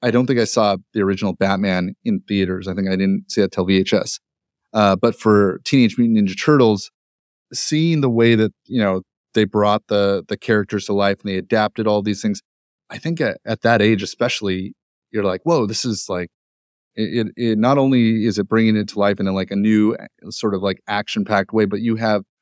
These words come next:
all these different things that you're, like, reference points that you're, uh, you're looking at and seeing, like, the, for the first time as a kid, you're kind of experiencing Easter eggs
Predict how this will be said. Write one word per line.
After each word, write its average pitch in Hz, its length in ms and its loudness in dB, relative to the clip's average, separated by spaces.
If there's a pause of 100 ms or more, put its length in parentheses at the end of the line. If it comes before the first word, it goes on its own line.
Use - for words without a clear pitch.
(120)
all 147 220 2
these 139 200 0
different 117 340 -2
things 113 240 0
that 104 80 -2
you're, 101 180 0
like, 95 140 -4 (340)
reference 117 420 0
points 98 460 -4
that 101 220 -4
you're, 98 360 2 (420)
uh, 98 460 0
you're 117 140 0
looking 110 300 0
at 101 100 0
and 98 100 -6
seeing, 107 180 -2
like, 98 160 -4 (440)
the, 120 120 -2
for - 180 0
the - 80 2
first - 280 -2
time 110 220 2
as 95 80 -4
a 98 60 -4
kid, 104 240 0
you're 98 280 0
kind 101 200 -4
of 95 80 -4
experiencing 101 560 -4
Easter 98 420 -2
eggs 95 400 0